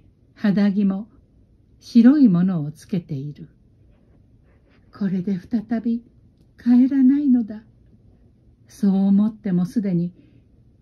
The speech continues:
覚悟ができているせいか、案外心は平らかだった。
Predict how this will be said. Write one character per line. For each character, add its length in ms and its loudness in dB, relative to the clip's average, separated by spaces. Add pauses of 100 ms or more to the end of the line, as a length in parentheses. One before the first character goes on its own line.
(100)
覚 280 -4
悟 200 -2
が 140 -4
で 140 -4
き 100 -14
て 100 -8
い 140 -4
る 120 -8
せ 200 -10
い 100 -6
か、 260 -18 (760)
案 280 2
外 300 0
心 560 -8
は 160 -14 (360)
平 260 -2 (100)
ら 40 -6
か 180 -10
だ 120 -12
っ 80 -14 (220)
た。 160 -20